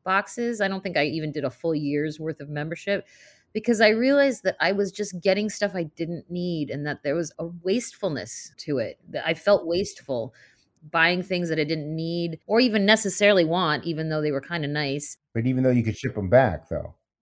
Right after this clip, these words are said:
Speaker 1: Well, you couldn't. That's the thing with the box that I did. It wasn't a try before you buy. It was just, you pay for this box. It was a great value. You got some stuff in it.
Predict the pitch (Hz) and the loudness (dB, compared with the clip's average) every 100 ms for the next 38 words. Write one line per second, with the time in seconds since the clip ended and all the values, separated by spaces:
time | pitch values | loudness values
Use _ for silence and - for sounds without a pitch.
0 | - 254 240 240 - 254 190 151 190 196 | 4 8 8 6 6 4 4 4 4 4
1 | 208 190 185 170 160 170 160 160 147 - | 0 0 0 2 0 0 4 4 4 0
2 | 135 147 160 147 143 139 - 196 208 214 | 2 4 4 4 -2 -2 -2 2 6 6
3 | 208 175 - 180 165 160 170 165 156 147 | 4 0 2 4 4 2 0 -2 -2 2
4 | 156 151 156 190 208 160 190 180 185 165 | 4 4 2 2 4 6 6 4 0 -2
5 | 190 180 175 165 - 175 175 170 165 147 | 6 6 6 -2 0 6 6 6 2 -8
6 | 147 170 165 143 160 156 147 147 143 135 | -4 0 0 4 4 4 2 0 -2 0
7 | 156 151 147 - 170 147 151 143 139 | 0 0 -10 -2 0 0 -2 -4 -4